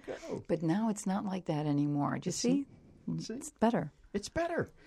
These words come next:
Speaker 1: Well, where I
Speaker 2: I love looking at you in your
Speaker 1: Do you?
Speaker 2: reading glasses,
Speaker 1: I know.
Speaker 2: Bob.
Speaker 1: I, I, I don't know why I have 'em on anymore 'cause I'm not actually reading anything.
Speaker 2: I know.
Speaker 1: But I didn't
Speaker 2: I
Speaker 1: wanna take 'em off.
Speaker 2: I can see you. Normally, I can't even see. Oh, oh,
Speaker 1: So that,
Speaker 2: I see. That's
Speaker 1: that
Speaker 2: right.
Speaker 1: might
Speaker 2: Those
Speaker 1: be
Speaker 2: are the ones that Vicky was talking about in
Speaker 1: Yeah.
Speaker 2: the podcast. Yeah.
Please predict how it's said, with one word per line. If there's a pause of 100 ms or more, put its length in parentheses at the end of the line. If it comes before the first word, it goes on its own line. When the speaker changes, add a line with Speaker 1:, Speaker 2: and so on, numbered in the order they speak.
(320)
Speaker 1:
Well, (240)
where
I
Speaker 2:
I
love
looking
at
you
in
your
Speaker 1:
Do
you?
Speaker 2:
reading
glasses,
Speaker 1:
I
know.
Speaker 2:
Bob. (160)
Speaker 1:
I,
I, (340)
I
don't
know
why
I
have
'em
on
anymore
'cause
I'm
not
actually
reading
anything.
Speaker 2:
I
know. (280)
Speaker 1:
But (320)
I
didn't
Speaker 2:
I
Speaker 1:
wanna
take
'em
off.
Speaker 2:
I
can
see
you. (160)
Normally,
I
can't
even
see. (360)
Oh, (360)
oh,
Speaker 1:
So (120)
that,
Speaker 2:
I
see.
That's
Speaker 1:
that
Speaker 2:
right.
Speaker 1:
might
Speaker 2:
Those
Speaker 1:
be
Speaker 2:
are
the
ones
that
Vicky
was
talking
about
in
Speaker 1:
Yeah.
Speaker 2:
the
podcast.
Yeah.